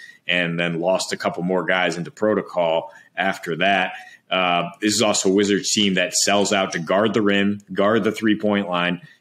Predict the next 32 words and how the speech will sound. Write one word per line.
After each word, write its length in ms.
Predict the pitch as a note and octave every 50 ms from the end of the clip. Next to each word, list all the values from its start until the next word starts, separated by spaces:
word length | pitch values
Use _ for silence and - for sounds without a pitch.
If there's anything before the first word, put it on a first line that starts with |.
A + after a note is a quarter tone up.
| _ _ _ -
and 240 | F#2 F#2+ G2 F#2+ F#2
DeMar 260 | F#2 F2+ G#2 A2 A#2
doesn't 220 | A#2 A2 G2+ G#2 E2+
do 160 | G2 G2 G#2+
either 240 | A#2 B2 A#2+ F#2 D#2
of 60 | D#2
that. 200 | D#2 D2 C#2+ - -
He's, 200 | F#2 F#2 F2+ E2+
you 120 | F2+ F#2+
know, 100 | F#2+ F2+
the 140 | E2+ E2+ F#2+
only 200 | G2+ A2 A#2+ A#2
<laughs> 20 | A2+
guy 240 | A2 A2 - E3
in 120 | D3 - -
the 60 | D#3+
league 300 | C3+ B2+ C3 C3 A#2+ G2
who 100 | A#2 A#2
just 220 | G#2 F2+ G2 -
says, 200 | - A#2 G#2 F#2+
"All 100 | F#2 G2+
right, 220 | B2 F3 F#3 D3+ C3+
that's 200 | C#3+ D3+ D3 -
fine. 280 | - A2 A2 B2 B2+
I'll 120 | A#2+ A#2 A#2
just 200 | A#2+ A2+ - G#2
operate 400 | G2 G#2 A2+ - A#2 A#2 A2+ G2+
here 140 | A2 A#2+ A#2
in 100 | A#2 A#2
the 60 | A#2
mid-range." 500 | B2 C#3+ C3 G#2 F#2 F#2+ F#2+ F#2 F#2+ F#2+
So, 340 | - - G2 F#2+ F#2 E2+